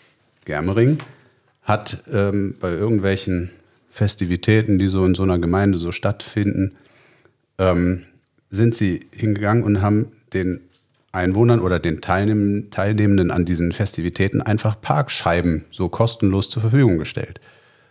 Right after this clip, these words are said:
Und was ihnen nicht aufgefallen ist, diese Parkscheiben waren falsch. Was kann denn an einer Parkscheibe falsch sein, möchte ich euch jetzt mal grad fragen. Also ich weiß nicht, ob einer die Story kennt.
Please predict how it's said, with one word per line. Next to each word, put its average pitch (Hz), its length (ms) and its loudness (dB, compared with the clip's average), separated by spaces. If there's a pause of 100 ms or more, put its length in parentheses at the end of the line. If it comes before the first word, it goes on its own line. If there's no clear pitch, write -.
(520)
Und 95 640 2 (960)
was 90 160 -4
ihnen 95 120 2
nicht 82 160 0
aufgefallen 107 480 0
ist, 139 280 2 (320)
diese 98 280 2
Parkscheiben 98 840 0 (580)
waren 82 380 0 (140)
falsch. - 540 -4 (1300)
Was - 260 -6
kann 185 240 2
denn 190 100 4
an 127 160 0
einer 147 220 4
Parkscheibe 156 540 0
falsch 185 260 0
sein, 95 200 2
möchte 98 280 0
ich 95 80 -4
euch 104 120 -2
jetzt 95 160 -4
mal 92 100 -2
grad 90 200 -2
fragen. 98 320 0
Also 101 140 -4
ich 107 100 -4
weiß 143 200 2
nicht, 123 120 0
ob 95 100 -6
einer 127 220 2
die 113 80 -6
Story 117 300 -2
kennt. 165 360 0